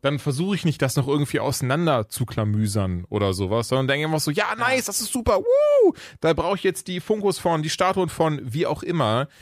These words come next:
Speaker 2: <laughs>
Speaker 1: Und, und lass mir das aber auch nicht
Speaker 2: Ja.
Speaker 1: von irgendwelchen anderen Leuten im Internet kaputt reden oder, oder, äh, was du gerade sagtest, so, ich muss mich dafür nicht rechtfertigen. Und wenn jemand meint, er müsste sich irgendwie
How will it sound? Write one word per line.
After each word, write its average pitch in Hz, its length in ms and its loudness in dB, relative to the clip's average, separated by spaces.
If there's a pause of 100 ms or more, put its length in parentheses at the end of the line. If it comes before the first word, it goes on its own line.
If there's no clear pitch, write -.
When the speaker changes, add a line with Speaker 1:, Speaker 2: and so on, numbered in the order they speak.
(100)
Speaker 2:
<laughs> - 160 -10 (260)
Speaker 1:
Und, 156 400 2
und 147 160 0
lass 135 240 2
mir 190 100 2
das 175 140 2
aber 160 120 2
auch 160 100 -2
nicht 180 100 0
Speaker 2:
Ja. - 40 0
Speaker 1:
von 185 80 0
irgendwelchen 175 260 -2
anderen 202 200 -2
Leuten 160 260 0
im 156 40 -6
Internet 185 220 -2
kaputt - 460 0
reden 127 240 0
oder, 120 160 4
oder, 143 200 4 (320)
äh, 139 280 -8 (140)
was 156 160 -4
du 208 100 -4
gerade 175 260 0
sagtest, 196 240 -2
so, 170 60 0
ich 127 80 0
muss 190 160 2
mich 262 120 -2
dafür 208 240 -2
nicht 123 180 -2
rechtfertigen. 107 680 -2
Und 110 60 0
wenn 120 80 2
jemand 151 240 0
meint, 156 160 0
er 147 80 -2
müsste 170 280 -2
sich 160 160 -2
irgendwie 151 600 0